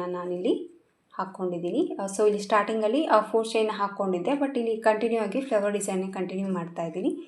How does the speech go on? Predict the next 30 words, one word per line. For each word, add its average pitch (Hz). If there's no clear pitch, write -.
So -
ಹಂಗಾಗಿ 233
ಈ 262
ಕಡೆಯಿಂದ 240
ಈ 233
ಕಡೆ 233
ಹಾಕುವಂಥ 202
ಫ್ಲವರ್‌ಗೆ 214
ನಾನಿಲ್ಲಿ 190
ತ್ರೀ 254
ಟೈಮ್ 285
ಸಿಂಗಲ್ 208
ಕ್ರೋಶೆನ 190
ಮಾಡ್ಕೊಂಡಿದ್ದೀನಿ. 180
ತ್ರೀ 277
ಟೈಮ್ 285
ಸಿಂಗಲ್ 240
ಕ್ರೋಶೆ 226
ಹಾಕಿದ 214
ಮೇಲೆ 208
ಸ್ವಲ್ಪ 277
ದಾರನ 208
ಮೇಲೆ 202
ಮಾಡಿಕೊಂಡು 180
ಮತ್ತೆ 214
ಈಗ 220
ಇನ್ನೂ 214
ಒಂದು 202
ಬೀಡ್ಸ್ 175
ಹಾಕ್ತಾಯಿದ್ದೀನಿ. 170